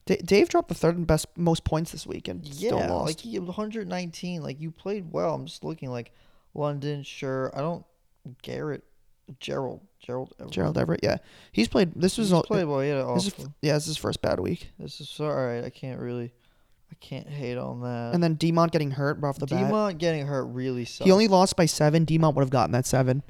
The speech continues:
Speaker 2: Yeah, it, that really sucks 'cause, like, the fact that he sat C D is so funny.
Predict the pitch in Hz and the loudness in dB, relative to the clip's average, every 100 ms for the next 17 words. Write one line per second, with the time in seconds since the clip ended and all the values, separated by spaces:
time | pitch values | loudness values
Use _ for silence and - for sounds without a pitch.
0 | - 143 147 135 135 165 180 220 220 208 | -8 0 4 4 4 2 4 4 2 2
1 | 165 135 - 123 120 - - - 143 131 | 2 0 -2 -2 -2 -6 -18 -10 -8 -4
2 | 135 131 - 147 160 170 165 208 196 - | -4 -4 -6 -4 -2 0 0 -2 -2 -2
3 | - 127 127 - 123 120 127 123 113 - | 0 0 -2 -6 -8 -6 -6 -6 -10 -12
4 | - - - - 143 | -14 -16 -18 -14 -14